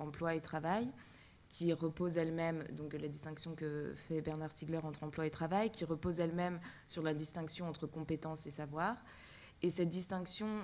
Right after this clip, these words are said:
va en fait me conduire donc à définir le travail comme une activité reposant sur le partage et la pratique de savoir, et non pas sur l'acquisition de compétences.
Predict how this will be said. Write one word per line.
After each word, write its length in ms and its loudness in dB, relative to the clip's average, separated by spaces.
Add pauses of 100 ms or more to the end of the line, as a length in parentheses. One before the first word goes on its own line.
va 180 0
en 220 0
fait 240 -2
me 160 2
conduire 460 -2
donc 180 0
à 80 2
définir 500 0
le 140 0
travail 400 4
comme 160 0
une 100 0
activité 640 0
reposant 420 2
sur 240 2
le 140 0
partage 560 2
et 60 2
la 140 2
pratique 440 -2
de 100 -2
savoir, 480 0 (560)
et 60 -2
non 140 2
pas 160 4
sur 120 -2
l'acquisition 500 -4
de 40 -6
compétences. 560 -2